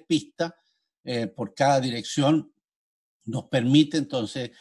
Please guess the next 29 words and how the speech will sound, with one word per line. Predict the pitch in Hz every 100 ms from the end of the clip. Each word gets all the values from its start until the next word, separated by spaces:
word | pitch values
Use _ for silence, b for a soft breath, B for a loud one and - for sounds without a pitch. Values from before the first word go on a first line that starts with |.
| b
llegar | - 110 123 123
a | 110
cien | - 139 127
mil | 127 135 117
vehículos | 113 107 117 101 -
por | 110 104
hora, | 87 101 95 -
por | - 110
día. | 120 90 87 _ b b b b -
Pero | 147
así | 139 - 208
todo, | - 185 165 156
antes | 170 202 196
del | 170
dos | 147 135
mil | 147 143
treinta | 151 143 143
ya | 135 131
se | -
nos | 123 107
sobrepasa | - 107 104 95 90 - - - _
y | -
por | 101
lo | 120 120
tanto | 131 135 151
proponemos | 143 110 113 123 135
una | 120 113
nueva | 120 143 131
vía | 120 110 110 131